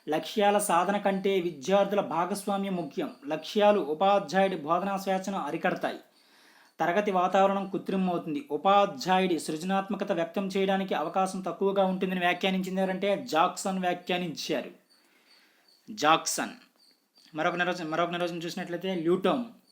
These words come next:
ల్యూటోమ్ మరియు కెల్లీ బ్లూమ్స్ వర్గీకరణాన్ని విమర్శించారు. ఏ విధంగా అంటే వీరి ప్రకారం ఈ వర్గీకరణ కృత్రిమమైనదని, బ్లూమ్స్ పేర్కొన్న మూడు రంగాలను ఖచ్చితంగా విభజించలేము. సంశ్లేషణ, విశ్లేషణ, మూల్యాంకనం లాంటి లక్ష్యాల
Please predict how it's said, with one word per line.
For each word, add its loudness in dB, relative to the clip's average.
ల్యూటోమ్ 2
మరియు 2
కెల్లీ 2
బ్లూమ్స్ -2
వర్గీకరణాన్ని 2
విమర్శించారు. -4
ఏ -6
విధంగా -4
అంటే -2
వీరి -2
ప్రకారం 2
ఈ -2
వర్గీకరణ 0
కృత్రిమమైనదని, -2
బ్లూమ్స్ 0
పేర్కొన్న 0
మూడు 2
రంగాలను 2
ఖచ్చితంగా 0
విభజించలేము. 0
సంశ్లేషణ, -2
విశ్లేషణ, -2
మూల్యాంకనం 0
లాంటి 2
లక్ష్యాల 4